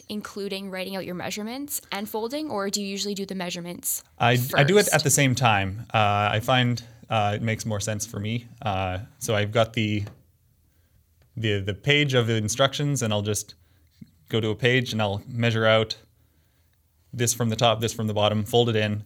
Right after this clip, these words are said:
Speaker 2: flip to the next one, next instruction.
Speaker 1: Okay.
Speaker 2: But I've
Speaker 1: And
Speaker 2: also tried, you know, doing about ten pages of instructions at a time and then folding, or I haven't actually tried measuring out an entire book and then folding yet. But
Speaker 1: But, I mean, whatever works for you,
Speaker 2: Yeah.
Speaker 1: right?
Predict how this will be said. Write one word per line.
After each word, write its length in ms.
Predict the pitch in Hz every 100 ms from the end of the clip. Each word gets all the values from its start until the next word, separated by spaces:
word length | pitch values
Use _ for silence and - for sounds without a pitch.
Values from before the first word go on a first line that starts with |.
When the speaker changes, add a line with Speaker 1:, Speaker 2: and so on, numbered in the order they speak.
| - -
Speaker 2:
flip 140 | 120
to 40 | -
the 80 |
next 220 | 104 98 110
one, 200 | 101 95
next 220 | 104 -
instruction. 500 | 107 - - - - - -
Speaker 1:
Okay. 460 | 233 392 - - - _ - -
Speaker 2:
But 80 | 123
I've 60 |
Speaker 1:
And 40 | 127
Speaker 2:
also 200 | 135 131
tried, 420 | 123 113 104 98 - _ - 123
you 100 | 104
know, 100 | 104
doing 240 | 110 104
about 300 | 101 104 -
ten 180 | - 123
pages 280 | 117 107 110
of 80 | 104
instructions 480 | 98 117 113 117
at 100 | 113
a 60 | 110
time 280 | 110 107 104
and 80 | 107
then 120 | 104
folding, 440 | 110 107 113 107
or 240 | 98 92 - _ _ -
I 120 | 117
haven't 300 | 147 156 - - -
actually 320 | 123 127 123
tried 280 | - 117 110
measuring 360 | 117 113 110
out 160 | 110 107
an 80 | 98
entire 320 | 95 110 98
book 320 | 95 123 - _ _ -
and 120 | 104
then 140 | 110
folding 440 | 110 120 151 151 - _ _ _ _ _ _ -
yet. 220 | 143 - _ _ _ _ _
But 140 | - - _
Speaker 1:
But, 100 | 247
I 40 | 233
mean, 260 | 226 220 -
whatever 300 | 269 180 196
works 280 | 185 202 -
for 100 | 151
you, 140 | 143
Speaker 2:
Yeah. 120 | 127
Speaker 1:
right? 260 | - 73